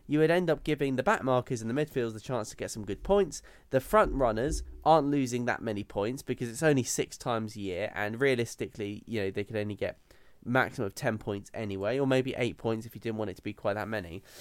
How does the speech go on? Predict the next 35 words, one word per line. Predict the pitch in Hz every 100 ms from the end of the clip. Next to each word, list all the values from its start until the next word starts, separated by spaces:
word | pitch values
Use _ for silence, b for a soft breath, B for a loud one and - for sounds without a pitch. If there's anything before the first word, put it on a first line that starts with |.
| B -
And | 180
so | 202 196 -
you | 185
would | 180 185
interject | 208 202 170 185 - - b - -
a, | 160 -
a | 160
new | 170 170 185 196 185 170 -
level | 135 156 165 123 104 90 -
of | 117
Formula | - 127 117 113
One, | 113 113 90
something | - 190 170 180 160 131 -
different. | 170 160 - 98 82 - b b b
The | 147
problem | 190 220 226
I | 165
had | 160 160 127
with | 127 127
the | 131 123
race | 127 123 -
in | - 127
Austria, | 160 151 - 98 87 87 - _ -
and | - 127
I've, | 127 127 -
oh, | 117 -
sorry, | - 123 - -
I'm | 151
not | 170 -
allowed | 160 185 190 175
to | -
call | - 107
it | 95 -
a |
race, | 104 101 -